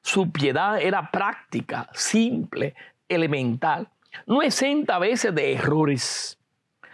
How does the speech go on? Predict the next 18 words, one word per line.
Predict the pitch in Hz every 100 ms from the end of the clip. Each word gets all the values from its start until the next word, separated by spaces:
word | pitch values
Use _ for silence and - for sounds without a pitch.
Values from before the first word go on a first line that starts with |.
| - - -
Para | 156 147
ello | 190 233
era | 208
más | 208 202 -
importante | 220 214 208 147 127 127 254 311 220 - 196
vivir | 254 262 196 247 294
que | - 185
especular | 185 - - 156 147 170 175
sobre | - 143 135
la | 120
vida, | 123 120 117 - _ _ _ - -
avanzar | 196 185 175 165 - 247 269
por | 277 220
el | 202 180
camino | 180 170 294 330 254
de | 175
la | 151
perfección | - 226 208 151 131 - 170 170